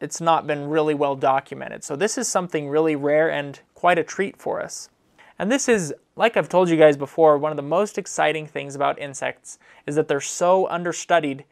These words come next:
This could be something new that nobody's documented before. I mean, how would somebody not have found this or seen this? I don't know, maybe people weren't looking. Maybe this is actually quite common, but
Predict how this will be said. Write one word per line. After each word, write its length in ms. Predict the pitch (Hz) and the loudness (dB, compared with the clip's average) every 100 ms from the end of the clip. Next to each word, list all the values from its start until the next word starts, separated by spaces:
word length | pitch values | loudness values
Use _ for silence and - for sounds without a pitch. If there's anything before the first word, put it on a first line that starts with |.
| _ _ _ _ | _ _ _ _
This 180 | 185 185 | 2 2
could 300 | - 214 175 | 4 6 6
be 140 | 190 | 4
something 500 | 170 185 180 175 156 | 2 0 0 -2 0
new 400 | 170 202 175 180 | 0 0 0 -2
that 300 | 139 147 - | -2 -2 -2
nobody's 420 | 160 165 165 160 139 | 0 0 2 -2 4
documented 500 | 156 165 147 139 127 | 4 4 -2 -8 -8
before. 420 | 127 127 120 - | -10 -8 -8 -8
I 60 | 147 | -10
mean, 180 | 143 - | -10 -12
how 240 | - 175 | 0 2
would 240 | 185 165 - | 4 0 -4
somebody 300 | 170 165 151 | -4 -2 0
not 300 | 156 156 165 | -2 -2 -4
have 120 | 147 | -6
found 320 | - 151 147 | -2 -2 -2
this 160 | 139 - | -8 -10
or 60 | |
seen 320 | 143 - 208 | -12 -8 -6
this? 260 | 151 - - _ _ _ _ - _ - | -8 -12 -18 _ _ _ _ -20 _ 2
I 80 | 160 | 2
don't 120 | 156 | 4
know, 160 | 151 | 0
maybe 280 | 127 147 160 | -2 -2 -2
people 260 | 151 170 147 | -2 -6 -2
weren't 220 | 151 151 | -4 -2
looking. 380 | 160 165 180 180 - _ | -4 -4 -8 -10 -18 _
Maybe 200 | 180 180 | 2 4
this 200 | 180 175 | 2 -2
is 160 | 175 151 | -4 0
actually 360 | 170 175 175 | 0 0 -6
quite 260 | 165 170 160 | 0 0 0
common, 400 | - 196 185 165 | -2 -2 0 0
but 180 | 160 | -2